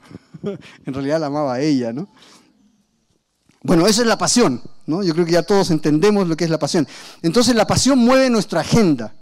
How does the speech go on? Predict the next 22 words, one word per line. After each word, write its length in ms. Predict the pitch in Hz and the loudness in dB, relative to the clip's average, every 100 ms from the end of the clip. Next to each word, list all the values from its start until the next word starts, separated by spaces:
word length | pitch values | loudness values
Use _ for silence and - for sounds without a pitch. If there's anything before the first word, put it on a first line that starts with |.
| - _ _ _ _ _ | -20 _ _ _ _ _
Aquello 340 | 160 226 240 | -2 2 4
que 80 | 208 | 4
nos 140 | 190 180 | 0 -2
apasiona, 480 | 165 156 233 247 | -2 0 0 0
no 120 | 202 220 | 0 0
importa 460 | 202 226 226 233 | 2 0 0 -4
si 120 | 208 | -6
tenemos 400 | 180 170 214 208 | -4 -2 -2 -2
o 40 | 185 | -2
no 100 | 185 | -4
tenemos 340 | 190 196 175 | -6 -6 -8
espacio 380 | 151 - 185 180 | -6 -6 -4 -4
en 60 | 151 | -6
la 80 | |
agenda, 440 | 135 214 226 226 233 - - | -6 -2 0 0 -2 -8 -12
lo 180 | 147 139 | -8 -6
hacemos. 680 | - 226 226 170 123 - - _ _ _ _ _ _ _ _ _ | -2 2 2 0 -4 -12 -20 _ _ _ _ _ _ _ _ _
¿Por 180 | 135 - | -12 -4
qué? 200 | 226 226 | -4 -4
Porque 200 | 131 113 | -10 -14
nos 120 | 113 | -16
apasiona. 480 | 110 - 196 127 | -16 -14 -14 -16